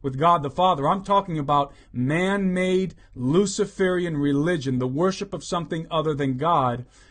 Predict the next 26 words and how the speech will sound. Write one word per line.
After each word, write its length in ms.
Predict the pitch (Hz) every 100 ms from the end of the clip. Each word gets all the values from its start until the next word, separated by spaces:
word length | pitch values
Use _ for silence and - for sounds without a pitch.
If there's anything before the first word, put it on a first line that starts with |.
| _ _ _ -
It 160 | 160
was 200 | 147 156
the 100 | 185
worship 580 | 160 135 147 139 175 - -
of 300 | 147 139 135 147
the 140 | 147
serpent 600 | - 196 202 202 120 - -
or 160 | 139
the 140 | 135 139
dragon. 680 | 135 160 170 135 113 - - - - -
And 140 | 139
again, 400 | 143 170 160 120 - _
that 320 | 139 156 202 220
is 160 | 220
confirmed. 680 | - 208 190 - 208 160 139
That 160 | 170
notion 380 | 170 180 202 208
is 120 | 202
confirmed 760 | 196 196 - 190 180 143 123 117 - -
in 140 | 135
the 120 | 127 127
occult, 560 | - - 208 220 - -
in 100 | 151
the 80 | 131
secret 380 | - 160 143 131
societies, 760 | 131 - 180 196 202 202 196